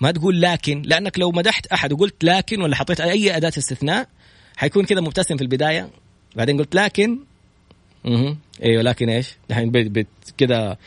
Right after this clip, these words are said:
بتمدحني عشان تسبني؟" فلا تحط أداة استثناء، حط كلمة لو.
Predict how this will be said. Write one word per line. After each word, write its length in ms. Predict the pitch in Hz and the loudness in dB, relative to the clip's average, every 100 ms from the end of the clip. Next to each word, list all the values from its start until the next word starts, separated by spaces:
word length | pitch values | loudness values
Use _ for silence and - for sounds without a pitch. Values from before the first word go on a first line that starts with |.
| - - | -20 -8
بتمدحني 480 | - 127 120 143 135 | 0 2 4 2 0
عشان 240 | 107 127 | 2 0
تسبني؟" 460 | 117 120 135 139 185 - - - - | 0 0 2 0 -2 -10 -20 -20 -8
فلا 160 | - 175 | 0 2
تحط 220 | - 196 | 2 0
أداة 160 | 143 139 | 2 2
استثناء، 420 | 131 - 117 117 107 | 0 -2 0 0 0
حط 200 | 190 - | 0 0
كلمة 320 | 208 190 151 127 | 2 2 0 0
لو. 180 | 110 | 0